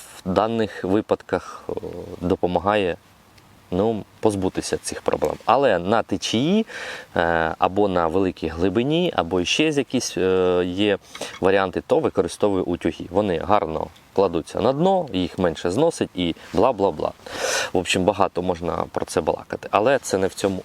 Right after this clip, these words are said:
відео. Тому, друзі, дивіться на ваші годівнички. Баланс, е, як вони себе поводять при вимотуванні, і це,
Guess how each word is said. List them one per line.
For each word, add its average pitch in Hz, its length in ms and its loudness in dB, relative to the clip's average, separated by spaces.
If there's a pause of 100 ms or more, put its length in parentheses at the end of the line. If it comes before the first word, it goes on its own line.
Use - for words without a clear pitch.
відео. 82 280 -6 (240)
Тому, 120 360 2
друзі, 95 280 0
дивіться 110 480 0
на 92 120 0
ваші 98 300 0
годівнички. 85 600 -6 (200)
Баланс, 175 640 0
е, 85 400 -2
як 104 260 2
вони 82 220 -2
себе 87 280 0
поводять 90 480 -2
при 95 140 2
вимотуванні, 139 600 0
і - 100 0
це, 139 320 0